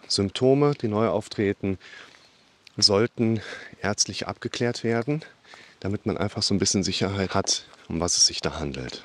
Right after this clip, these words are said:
Und wenn ich jetzt auf die Distanz das Thema kommentiere, dann bedeutet das vor allen Dingen, dass wir über Perspektiven sprechen, dass wir über Möglichkeiten sprechen, Dinge anders zu sehen und nicht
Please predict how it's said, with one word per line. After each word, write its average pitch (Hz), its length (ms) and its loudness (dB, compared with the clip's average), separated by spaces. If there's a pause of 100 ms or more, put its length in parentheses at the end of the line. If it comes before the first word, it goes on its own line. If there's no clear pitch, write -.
(100)
Und 95 420 2 (720)
wenn 110 140 4
ich 110 100 0
jetzt 120 140 2
auf 104 100 2
die 98 120 -2
Distanz 131 680 2 (300)
das - 380 2
Thema 113 280 2
kommentiere, 123 720 2 (600)
dann 101 160 2
bedeutet 104 400 2
das - 120 4
vor - 140 0
allen 117 220 4
Dingen, 117 180 4
dass 101 200 0
wir 98 80 2
über 101 120 2
Perspektiven 117 720 2
sprechen, - 600 -4
dass - 220 -4
wir 80 80 2
über 98 160 0
Möglichkeiten 113 720 2
sprechen, - 460 -2
Dinge 95 220 0
anders 110 340 4
zu 98 140 6
sehen 110 360 2
und 98 160 -6
nicht - 360 -2